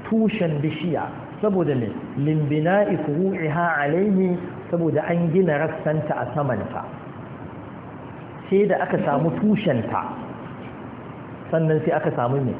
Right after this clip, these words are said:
Sannan sai aka samu rassa. So tari za ka ga bishiya daga tushe take fara mutuwa.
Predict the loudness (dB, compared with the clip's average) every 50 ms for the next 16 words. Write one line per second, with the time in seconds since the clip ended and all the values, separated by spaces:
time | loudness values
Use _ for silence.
0 | -6 -8 -10 -10 -6 -4 -2 0 0 0 0 0 0 -2 -2 -2 -2 -2 -2 0
1 | 0 2 2 0 0 -2 -4 -6 -6 -6 -8 -10 -12 -12 -12 -12 -12 -12 -14 -14
2 | -14 -14 -14 -10 -4 -2 -2 -2 0 0 2 2 2 2 2 2 4 2 2 2
3 | 0 0 0 0 0 0 0 0 0 2 2 2 2 2 2 0 0 0 -2 -2
4 | -4 -6 -8 -6 0 2 2 2 2 2 0 0 -2 -2 0 0 0 2 4 2
5 | 4 4 2 0 0 0 0 -2 -2 -2 -4